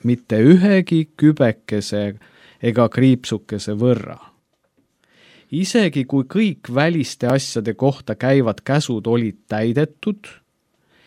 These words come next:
ei olnud sellest veel küll, kui igale käsule ei allutud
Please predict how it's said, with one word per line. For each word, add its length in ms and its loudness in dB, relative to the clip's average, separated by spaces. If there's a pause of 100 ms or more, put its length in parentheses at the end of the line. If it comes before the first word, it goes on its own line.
(300)
ei 180 2
olnud 380 4
sellest 520 0
veel 280 2
küll, 480 -2 (160)
kui 240 2
igale 340 2
käsule 600 0 (100)
ei 240 2
allutud 680 0